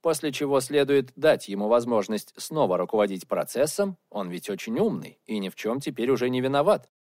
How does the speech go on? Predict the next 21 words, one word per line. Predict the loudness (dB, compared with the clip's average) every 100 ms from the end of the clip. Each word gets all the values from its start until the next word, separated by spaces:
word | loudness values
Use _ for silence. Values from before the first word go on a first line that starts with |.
| -20
Смотрите | -6 -4 -2 -4 -4
пункт | -2 -2 -2 -8 -2
А. | -2 -2 _ _ _ _ _ _ _ _ _ _
К | -2
тому | 0 2
же | 2 2
он | 2 2 0
такой | -2 0 2 0
честный | 0 0 0 0
и | -2 2
объективный, | 2 0 -8 -6 -4 -4 -6 -8
не | -4 -2
побоялся | 0 0 2 2 2 -2
открыто | -2 -6 -4 -4 -4 -4
признать | -4 -2 -4 -4
ошибки | -6 -4 -8 -6 -8 -6
и | -4 -2
повиниться | 0 0 -2 -4 -6 -8 -14
в |
них. | -18 -20 -20 _ _ _ _ _ _
В. | -4 2 2 2